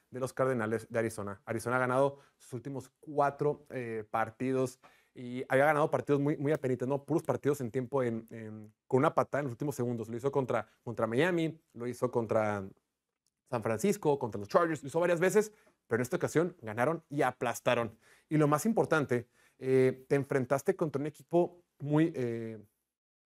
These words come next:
contra un equipo de Jets que tiene una buena defensiva, pero Arizona es, su identidad es, vamos a ser físicos, vamos a correr el balón. Tienes tres corredores con los que puedes, eh, mover la pelota y luego están activando muchísimo a su tight end, Trey McBride,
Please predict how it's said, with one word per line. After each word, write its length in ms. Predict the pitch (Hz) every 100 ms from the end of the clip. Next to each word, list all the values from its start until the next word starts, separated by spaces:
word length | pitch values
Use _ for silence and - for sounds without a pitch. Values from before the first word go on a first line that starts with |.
| _ _
contra 200 | 131 120
un 40 | 143
equipo 260 | 170 190
de 80 | 139
Jets 180 | 143 156
que 80 | 131
tiene 140 | 147
una 80 | 165
buena 180 | 175 180
defensiva, 500 | - 120 165 196 185 _ _ -
pero 120 | 131
Arizona 360 | 131 139 170
es, 160 | 190 -
su 160 | - 147
identidad 400 | 143 123 135 165
es, 160 | 190 -
vamos 380 | 127 143 180 -
a 60 |
ser 220 | - 147 - _ -
físicos, 420 | 147 131 - 117
vamos 220 | 147 170
a 100 | 170
correr 320 | 131 143 165
el 120 | 147 127
balón. 280 | 120 110
Tienes 280 | 123 170 165
tres 200 | 170 170
corredores 380 | - 165 135 156
con 80 | 151
los 60 |
que 80 | -
puedes, 340 | - 135 156 - - _
eh, 200 | 123 123 -
mover 400 | 139 120 131 135
la 220 | 143 151
pelota 360 | - 117 120 120
y 40 |
luego 180 | 113 131
están 320 | 160 175 175 - _ -
activando 580 | 165 - 127 127 160
muchísimo 560 | 165 131 160 147 170 160
a 80 | 135
su 160 | - 113
tight 200 | 123 131
end, 140 | 143
Trey 180 | - 143
McBride, 420 | 139 120 143 175